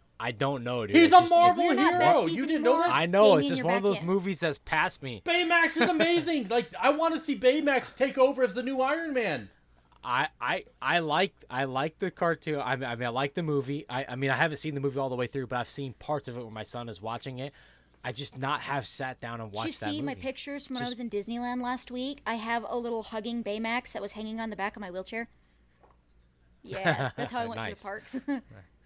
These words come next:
Speaker 3: It, it was pretty adorable.
Speaker 1: Keeping you company.
Speaker 3: But yeah, uh, I'm really excited about that. I'm also excited that they're bringing back Pirates of the Caribbean and going beyond the Black Pearl. That is how long ago the second game came out. It was only the Black Pearl. <laughs>
Speaker 1: Jeez.
Speaker 3: Um, and it just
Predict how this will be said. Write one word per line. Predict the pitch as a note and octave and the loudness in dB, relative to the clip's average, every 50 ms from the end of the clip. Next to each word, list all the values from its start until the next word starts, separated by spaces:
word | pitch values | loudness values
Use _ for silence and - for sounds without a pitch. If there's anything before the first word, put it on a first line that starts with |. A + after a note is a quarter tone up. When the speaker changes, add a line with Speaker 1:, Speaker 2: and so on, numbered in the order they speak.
| _ _ C4+ | _ _ -8
Speaker 3:
It, | A#3+ - | -6 -6
it | A3 G#3 | -6 -8
was | G#3+ - | -12 -14
pretty | - B3 G#3 F#3+ | -14 -12 -12 -12
adorable. | F#3 F#3+ D#3+ D3 - | -6 -4 -4 -4 -4
Speaker 1:
Keeping | C3+ A#2+ | -4 -6
you | A2+ G#2 | -6 -6
company. | - A2+ G#2 - F#2+ F#2 F2+ - | -4 -6 -6 -6 -8 -12 -6 -4
Speaker 3:
But | C4 C#4 | -2 0
yeah, | D4+ D4 C#4+ B3 B3+ C4 C4 - | 2 2 2 2 0 0 -2 -2
uh, | |
I'm | C4 C4 | -2 -2
really | D#4 F#4 G4 F4+ | -2 -2 -4 -6
excited | - - D#4 D4+ C#4+ B3+ | -6 -6 -4 -4 -4 -4
about | A#3+ B3 A#3+ - | -4 -6 -6 -4
that. | C4 C#4 C4 | -2 -2 -2
I'm | A#3 | -2
also | A#3+ C#4+ C#4 - F4+ | -4 -4 -6 -6 -10
excited | D#4 - - C4+ B3+ C4 C4 | -10 -6 -4 -4 -4 -4 -4
that | C4 B3+ | -6 -8
they're | - A#3 | -8 -8
bringing | G#3+ - A3 A#3 B3 A#3 | -8 -6 -6 -4 -4 -4
back | A#3 A3+ A3+ - - | -4 -6 -6 -8 -10
Pirates | - A3+ A3+ A3+ - | -10 -8 -8 -8 -10
of | G#3 | -14
the | A3 - | -16 -12
Caribbean | - A3+ G#3+ A3 F#3+ G#3 A3 A3 A3+ A#3 A#3 A#3+ | -10 -8 -8 -8 -6 -6 -6 -6 -6 -6 -6 -8
and | - - F#3+ F#3+ F#3+ F#3+ F#3 | -10 -12 -12 -12 -14 -12 -10
going | G#3 G#3 G#3 G#3+ G#3+ G3 | -8 -6 -6 -6 -8 -10
beyond | G3 G3 F#3+ G3 G3 G#3 A3+ A#3 A#3 A3+ | -10 -10 -8 -6 -6 -4 -4 -4 -6 -6
the | G3 | -6
Black | G#3+ G#3+ G#3+ G#3 - | -6 -6 -6 -6 -8
Pearl. | - A3 G#3+ A3+ A#3 A#3 | -10 -8 -6 -6 -6 -6
That | G3 F3 F3 | -6 -8 -10
is | F#3+ - | -12 -12
how | - G#3+ A3 G#3 G3+ - - - - - _ _ | -8 -6 -4 -4 -6 -8 -14 -20 -20 -20 _ _
long | G3 G#3 G3+ G#3 A3+ A#3+ A#3+ A#3 | -16 -12 -8 -4 -4 -4 -2 -4
ago | A3+ F#3+ G#3+ G#3+ G#3+ | -4 -6 -6 -6 -6
the | G#3 G#3 G3+ | -8 -10 -12
second | G3+ - A3 G3+ - - - G#3+ | -14 -14 -16 -18 -18 -20 -18 -18
game | A3 A3+ A3+ A3 | -16 -14 -14 -16
came | - A3+ G#3+ G#3+ | -16 -16 -16 -14
out. | G#3+ A3 A3+ B3 A#3+ | -14 -12 -12 -14 -14
It | - G#3 - | -16 -16 -14
was | G3+ G#3 G3+ - - | -14 -14 -14 -14 -14
only | G#3+ G#3+ G#3+ G#3 G#3+ | -14 -14 -14 -14 -14
the | F#3+ G#3+ | -14 -8
Black | A3 A3 G3+ G3+ - | -6 -6 -6 -6 -6
Pearl. | - A#3 A3 A3 A3+ C#4 B3+ | -8 -6 -4 -2 0 -2 -2
<laughs> | |
Speaker 1:
Jeez. | - - B3 A#3+ - G3+ - - - - - _ _ _ _ - | -2 -6 -6 -6 -6 -8 -8 -12 -14 -18 -20 _ _ _ _ -8
Speaker 3:
Um, | C#4 C#4 C4+ - | -8 -8 -6 -6
and | D4+ D#4 | -6 -6
it | D#4 A3 | -6 -8
just | A#3+ D#4 C#4+ - - - - | -10 -12 -12 -14 -14 -18 -20